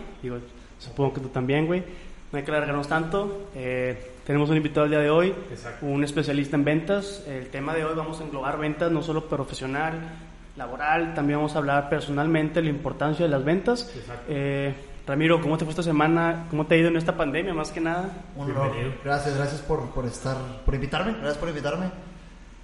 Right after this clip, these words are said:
Speaker 3: Ah, la pandemia nos trajo un cambio fuerte a todos.
Speaker 2: Claro.
Speaker 3: Este, y, y, y, y pues como ustedes y como seguramente todas las personas que nos escuchan, altas y bajas emocionales,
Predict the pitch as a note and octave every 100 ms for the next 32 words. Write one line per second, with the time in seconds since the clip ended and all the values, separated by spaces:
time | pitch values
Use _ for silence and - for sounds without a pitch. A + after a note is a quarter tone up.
0 | - D3+ D3+ D3+ D3+ D3+ D3 D3+ D#3 D#3
1 | D#3+ F3+ G3 - F3 F#3 F#3 F3+ F3+ F3+
2 | F3 D3+ D3+ - - - - - - -
3 | A#2+ A2+ A#2+ A#2+ A2+ A2+ A2 A2 - -
4 | - - - - - - B2 B2 A#2+ B2
5 | A#2+ A#2+ A#2+ B2 A#2+ A#2+ A#2+ A#2 A2+ -
6 | - - C3 C3+ B2+ C3+ B2 B2 - C#3
7 | C#3+ D#3 D3+ - C3+ B2 B2 B2 C#3 D3
8 | C#3+ C#3 C#3+ C#3+ C#3 C3 B2+ C#3+ B2 -
9 | B2+ C3+ C3 B2+ - - - - - C3
10 | B2+ D3 C#3+ B2+ D3+ C#3 C#3+ C3+ A#2+ B2
11 | B2+ B2 - - - -